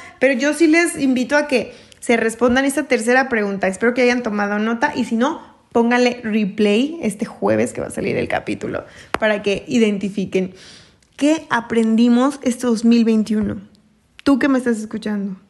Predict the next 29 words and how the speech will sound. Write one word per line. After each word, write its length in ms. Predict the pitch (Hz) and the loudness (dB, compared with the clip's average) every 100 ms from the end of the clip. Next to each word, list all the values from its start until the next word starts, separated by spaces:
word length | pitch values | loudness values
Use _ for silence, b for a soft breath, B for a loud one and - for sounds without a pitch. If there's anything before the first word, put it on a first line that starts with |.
| _ | _
todos 300 | 269 294 294 | 2 2 2
los 100 | 247 | -2
que 100 | 220 | -4
me 60 | 214 | -4
están 180 | 208 214 | -2 -4
escuchando, 500 | 220 220 208 208 208 | -4 -6 -4 -4 -2
les 160 | 208 208 | -2 0
mando 260 | 214 220 | 2 2
un 160 | 226 226 | 2 2
abrazo 380 | 226 220 214 240 | 2 0 0 -2
donde 220 | 220 220 | -2 -2
quiera 240 | 220 226 | -2 -4
que 100 | 226 | -6
estén 320 | 196 226 262 B B B B B | -4 -2 -4 B B B B B
y 140 | - 233 | 2 2
anoten 500 | 220 214 214 233 233 - | 4 0 0 -2 -4 0
qué 180 | 240 226 | 2 2
fue 280 | - 247 240 | 0 0 2
lo 160 | 226 | 0
que 80 | 220 | -6
aprendieron. 440 | 196 202 202 196 - | -6 -6 -6 -8 -4
Aunque 260 | 269 302 | 0 0
sea 160 | 302 370 | 2 2
una 340 | 381 403 392 403 | 2 0 0 0
lección, 360 | 359 - 349 | -2 -4 -4
yo 80 | 294 | -4
estoy 180 | 277 311 | -4 -2
seguro 380 | 294 294 302 | 0 0 -2
que 120 | 302 | -2